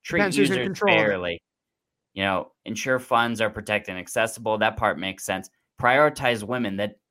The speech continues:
Speaker 1: that makes no sense for a
Speaker 2: Then you're
Speaker 1: release
Speaker 2: on
Speaker 1: of
Speaker 2: my
Speaker 1: a
Speaker 2: side.
Speaker 1: digital,
Speaker 2: Then you're on
Speaker 1: what
Speaker 2: my
Speaker 1: is that?
Speaker 2: side.
Speaker 1: Yeah.
Speaker 2: Why are they gonna,
Speaker 1: I
Speaker 2: why is this seventy-five percent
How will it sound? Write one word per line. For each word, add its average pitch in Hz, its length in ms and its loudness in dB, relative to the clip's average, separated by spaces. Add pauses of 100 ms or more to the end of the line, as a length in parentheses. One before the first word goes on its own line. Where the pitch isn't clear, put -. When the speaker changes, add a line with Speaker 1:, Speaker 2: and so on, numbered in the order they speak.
(160)
Speaker 1:
that 120 220 -4
makes 139 500 -4
no 120 360 -2
sense 110 640 -4
for 95 400 -6
a 98 60 -2
Speaker 2:
Then 220 180 4
you're 208 100 6
Speaker 1:
release 196 40 6
Speaker 2:
on - 20 6
Speaker 1:
of 196 80 0
Speaker 2:
my 196 120 6
Speaker 1:
a 180 40 2
Speaker 2:
side. 156 240 0
Speaker 1:
digital, 196 160 -4
Speaker 2:
Then 196 120 -4
you're 190 100 2
on 190 60 2
Speaker 1:
what 185 100 4
Speaker 2:
my 185 40 6
Speaker 1:
is 175 140 0
that? 202 60 4
Speaker 2:
side. 139 180 0 (260)
Speaker 1:
Yeah. 117 300 -2
Speaker 2:
Why 202 160 4
are 226 80 4
they 233 80 6
gonna, 220 200 0
Speaker 1:
I 226 60 0
Speaker 2:
why 208 160 4
is 214 160 2
this 208 240 -6
seventy-five 196 720 0
percent 185 440 -4